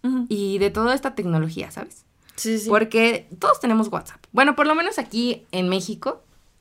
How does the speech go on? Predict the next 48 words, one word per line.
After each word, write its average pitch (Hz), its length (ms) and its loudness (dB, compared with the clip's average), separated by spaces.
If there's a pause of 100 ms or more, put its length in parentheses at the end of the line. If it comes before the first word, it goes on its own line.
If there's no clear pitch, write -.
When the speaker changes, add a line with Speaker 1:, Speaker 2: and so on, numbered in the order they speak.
(180)
Speaker 2:
que - 80 -18
creo 254 140 6
Speaker 1:
Todos, 226 100 2
Speaker 2:
que 277 80 -4
en 277 100 -2
Speaker 1:
es 226 60 6
Speaker 2:
Estados 359 240 8
Speaker 1:
de 262 80 10
Speaker 2:
Unidos 220 180 6
Speaker 1:
ley, 233 140 6
Speaker 2:
no 180 80 -2
se 170 40 -8
Speaker 1:
casi, 175 200 0
Speaker 2:
usa, 160 160 -4
Speaker 1:
casi. - 140 -6
Speaker 2:
¿no? - 120 -6
Pero 156 180 -8
bueno, - 180 -16 (680)
todos - 200 -6
tenemos 233 240 4
WhatsApp, 170 400 -2
¿no? - 120 -6
Speaker 1:
Sí. 233 220 -4 (500)
Que - 100 2
Speaker 2:
Y - 20 6
Speaker 1:
varios 226 440 10
usan 233 340 -2
Telegram 269 440 4
y 233 60 -2
todo 285 200 4
eso, 302 220 4
pero, 220 200 8
Speaker 2:
También, 196 320 2 (280)
Speaker 1:
pero - 140 4
sí - 60 4
Speaker 2:
pero 320 100 6
Speaker 1:
WhatsApp 359 240 6
es 370 100 0
como 262 460 6
el 208 300 2
Speaker 2:
digamos 349 420 4
que 403 80 2
entran 381 280 2
en 269 100 0
la 196 120 0
categoría, 185 680 2
¿no? 175 120 4
Speaker 1:
Sí, 427 80 8